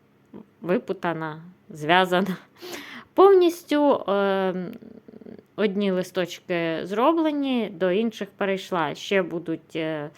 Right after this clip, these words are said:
в цьому ку-, листочки і ось в цьому. Так, як би мені їх, ось вона така,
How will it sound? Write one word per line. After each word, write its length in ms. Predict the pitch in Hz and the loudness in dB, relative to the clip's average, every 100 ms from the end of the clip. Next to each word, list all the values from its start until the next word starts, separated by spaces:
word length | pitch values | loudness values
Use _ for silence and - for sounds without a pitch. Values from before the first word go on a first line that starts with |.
| - _ _ | -20 _ _
в 40 | |
цьому 540 | - 330 370 339 320 | 0 2 2 0 0
ку-, 220 | 311 - 285 | -2 -6 -2
листочки 800 | 247 233 240 247 226 - 185 170 | -2 -2 -4 -6 -8 -6 -8 -4
і 140 | 214 | -2
ось 180 | 196 190 | 0 -2
в 40 | - | -2
цьому. 300 | 185 151 143 - - - _ | -2 -2 -6 -16 -20 -20 _
Так, 180 | - 160 - - 180 | -6 -6 -8 -20 -10
як 240 | 196 196 | -6 -6
би 120 | 170 175 | -6 -6
мені 340 | 175 180 170 | -6 -8 -8
їх, 140 | 165 - - - - _ _ _ | -10 -12 -18 -20 -20 _ _ _
ось 300 | 190 190 - | -4 -4 -4
вона 260 | 180 190 214 | -4 -2 -2
така, 380 | 208 190 165 | -2 -2 -2